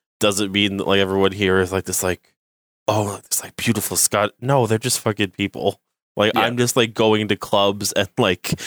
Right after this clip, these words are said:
Speaker 1: nice restaurants, and that's why, like, I thought that kind of thing, you know?
Speaker 2: Mm-hmm. Oh, yeah, well, th-, there's a weird thing in Japan, too, like, when, when they hire people for jobs,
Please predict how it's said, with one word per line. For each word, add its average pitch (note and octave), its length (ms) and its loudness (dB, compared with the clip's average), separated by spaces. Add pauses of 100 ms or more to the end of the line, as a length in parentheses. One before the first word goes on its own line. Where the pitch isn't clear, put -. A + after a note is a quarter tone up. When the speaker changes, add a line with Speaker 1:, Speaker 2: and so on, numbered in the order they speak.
(200)
Speaker 1:
nice G2+ 300 0
restaurants, F#2 800 2
and G2 180 0
that's F#2+ 240 -2
why, G2 140 4
like, F#2 180 0
I F#2 80 2
thought F2 300 2
that F2 200 0
kind E2+ 140 0
of D#2 80 -4
thing, E2 220 -8
you F2+ 80 -2
know? G2 200 0 (400)
Speaker 2:
Mm-hmm. F#2+ 360 -8 (580)
Oh, F3+ 100 6
yeah, D#3 200 6
well, D#3+ 260 2
th-, F3+ 280 -6
there's G3+ 200 8
a A3+ 40 4
weird G#3+ 200 6
thing A3+ 140 6
in F3+ 80 6
Japan, C3+ 360 0
too, B2+ 280 2
like, A2 240 4
when, A2+ 320 -2
when A2+ 300 -2 (100)
they A#2+ 140 2
hire A#2 280 2
people C3+ 380 -2
for G2 720 2 (260)
jobs, G2 520 0